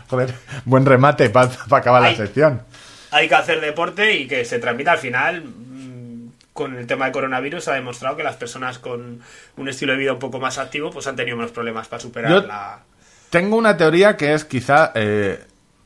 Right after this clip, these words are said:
Speaker 1: prejuiciosa, pero, eh, sigo pensando que en el, en el running de asfalto las encuestas dicen que por el tema económico, tema social, eh,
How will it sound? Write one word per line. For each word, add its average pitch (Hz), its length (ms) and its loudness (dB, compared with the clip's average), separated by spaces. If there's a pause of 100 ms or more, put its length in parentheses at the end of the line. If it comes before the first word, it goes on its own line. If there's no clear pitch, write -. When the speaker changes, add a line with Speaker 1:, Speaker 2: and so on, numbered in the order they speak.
(280)
Speaker 1:
prejuiciosa, 143 1120 2 (200)
pero, 180 480 2
eh, 98 440 -4 (460)
sigo 139 260 2
pensando 131 500 4
que 98 100 -2
en 95 100 -2
el, 82 500 -6 (100)
en 85 100 -10
el 85 120 -8
running 120 340 4
de 107 80 2
asfalto 107 640 0 (1000)
las 98 180 -6
encuestas 113 480 -2
dicen 117 300 -2
que 87 320 -6 (240)
por 80 280 -12 (500)
el 80 120 -12
tema 98 240 -4
económico, 110 960 -2
tema 101 260 -4
social, 117 720 2 (460)
eh, 87 600 -4